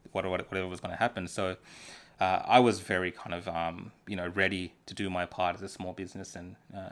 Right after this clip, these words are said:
and do the things that we need to do, which is basically to, to shut our, shut ourselves down. And, uh, that was a roller coaster, 'cause I think f-, that initial shutdown that happened, uh, you know, the, the number of calls that I fielded from brides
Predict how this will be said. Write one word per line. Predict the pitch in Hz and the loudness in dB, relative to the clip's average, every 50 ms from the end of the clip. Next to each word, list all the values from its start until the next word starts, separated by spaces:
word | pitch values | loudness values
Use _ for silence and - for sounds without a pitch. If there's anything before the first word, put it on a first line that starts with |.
| 98 95 | -10 -10
and | 92 92 92 | -10 -10 -8
do | - 101 95 | -6 -6 -6
the | 90 87 | -6 -6
things | - - 90 87 | -8 -8 -8 -8
that | - 90 90 | -8 -10 -8
we | 90 | -8
need | 90 90 90 | -8 -10 -10
to | - - | -12 -10
do, | - 107 98 92 87 - - | -6 -6 -4 -4 -6 -10 -10
which | - 107 101 - | -8 -8 -6 -6
is | 107 98 - | -6 -8 -8
basically | - - 95 92 - - - - - 95 92 | -6 -6 -6 -6 -6 -10 -12 -10 -12 -12 -10
to, | - - 92 92 98 - - - - - - - - | -10 -10 -10 -10 -12 -14 -20 -20 -20 -20 -20 -18 -10
to | - 110 | -6 -4
shut | - - 101 95 | 0 2 4 4
our, | 90 90 87 87 | 4 4 2 0
shut | - - 104 92 | 0 0 2 2
ourselves | 90 90 - - 90 90 92 - | 2 0 0 -2 -6 -6 -6 -6
down. | - 113 117 107 90 | -2 0 0 0 0
And, | 87 90 92 - - - - - - - - - - | -2 -4 -6 -8 -12 -18 -20 -20 -20 -20 -18 -8 0
uh, | - 101 98 95 98 98 | 2 4 6 6 6 10
that | - 165 185 | 12 12 12
was | 190 147 | 12 10
a | 104 95 | 8 4
roller | 95 101 117 139 143 | 4 6 6 6 6
coaster, | - - 107 101 - - 104 | 4 0 -2 -2 -2 -4 -4
'cause | - 110 101 | -2 2 2
I | 107 | 4
think | - 147 131 113 | 4 2 -2 -4
f-, | - - - _ _ - | -6 -14 -20 _ _ 6
that | - 107 - - - | 6 6 6 6 -2
initial | 120 107 110 120 - - 110 98 95 | 0 2 2 2 2 2 0 0 0
shutdown | - - 120 110 - - - 110 101 95 92 | 2 6 6 6 6 4 0 0 0 0 0
that | - - - | -4 -4 0
happened, | - 113 113 - - - 87 82 - - _ - - - - - _ - | 2 2 2 0 -2 -10 -10 -10 -12 -16 _ -20 -20 -20 -20 -20 _ 0
uh, | - 95 92 90 90 - | 2 2 4 4 2 0
you | - 101 | -2 -2
know, | 92 90 92 - | -2 -2 -4 0
the, | - 110 98 - - | -2 -2 -2 -2 -2
the | - 110 | 0 2
number | 104 110 113 120 123 110 107 98 | 6 8 8 8 8 6 4 2
of | 92 87 - - - | 2 0 -2 -12 -8
calls | - - 110 107 113 113 117 107 - | -2 0 2 2 2 2 0 -2 0
that | - 92 - | -2 0 0
I | 90 85 | 0 -2
fielded | - - - 107 98 98 95 90 - | -2 -2 -2 -2 0 0 -2 -4 -8
from | - - 87 87 85 | -4 -4 -4 -4 -4
brides | - 92 87 85 85 90 90 - - - | -2 0 2 2 2 2 -2 -6 -10 -18